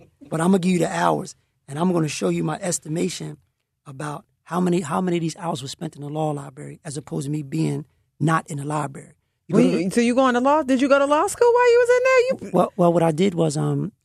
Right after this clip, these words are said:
Speaker 2: I, um, I, um, I've certified by the state as a, a, a legal reference aid,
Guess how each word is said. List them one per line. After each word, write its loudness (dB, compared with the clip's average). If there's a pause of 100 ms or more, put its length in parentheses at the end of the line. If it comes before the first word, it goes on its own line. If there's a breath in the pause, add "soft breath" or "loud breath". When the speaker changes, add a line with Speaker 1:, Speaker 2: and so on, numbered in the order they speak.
Speaker 2:
I, -4
um, -4 (460)
I, -4
um, -12 (1500)
I've -8
certified 0
by -2
the -2
state -4
as -6
a, -6 (760)
a, -10 (240)
a -16
legal 0
reference 0
aid, -14